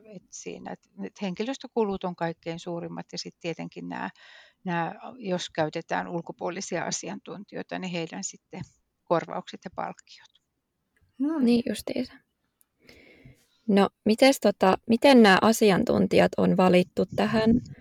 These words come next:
Speaker 3: hankkeeseen, ja mistä he on, niinku, löydetty tavallaan, että, että niistä kun tosiaan äsken mainitsitte tossa, niin mikä, mikä sai niinku kääntymään juuri he, näiden ihmisten puoleen?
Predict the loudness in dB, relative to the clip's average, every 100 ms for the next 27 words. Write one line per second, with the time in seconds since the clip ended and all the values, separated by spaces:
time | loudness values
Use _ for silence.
0 | _ _ 0 2 0 2 4 4 4 4
1 | 4 4 2 2 2 4 4 4 2 2
2 | 0 -2 _ -6 6 10 10 8 2 -4
3 | -2 -2 0 0 0 0 -2 0 -2 -2
4 | _ _ _ _ _ _ _ -16 -16 _
5 | -20 _ _ 2 2 4 0 2 2 4
6 | 4 4 2 2 2 4 2 0 -2 -4
7 | -2 0 -2 -2 -2 0 -2 -4 _ _
8 | _ _ 2 4 6 6 6 6 8 8
9 | 6 2 2 4 4 4 4 4 6 4
10 | 4 2 4 4 2 2 2 2 2 0
11 | 0 0 2 2 2